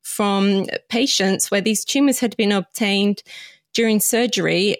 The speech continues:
and we were able to analyze these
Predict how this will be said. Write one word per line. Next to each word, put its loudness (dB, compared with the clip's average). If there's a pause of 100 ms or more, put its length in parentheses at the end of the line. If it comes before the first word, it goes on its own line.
(160)
and 2
we 2
were 4
able 0
to 0 (800)
analyze 2
these 0